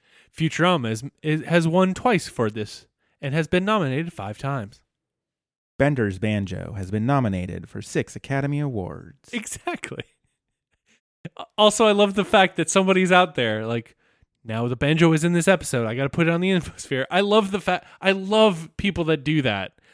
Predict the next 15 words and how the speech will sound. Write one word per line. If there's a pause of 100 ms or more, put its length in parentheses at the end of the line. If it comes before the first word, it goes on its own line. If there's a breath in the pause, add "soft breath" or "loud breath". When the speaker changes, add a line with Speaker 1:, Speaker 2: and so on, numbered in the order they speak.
Speaker 1:
Like,
it's
so
great. (320 soft breath)
As
somebody
<laughs>
that
does (560 loud breath)
make
silly
content
about
a
thing,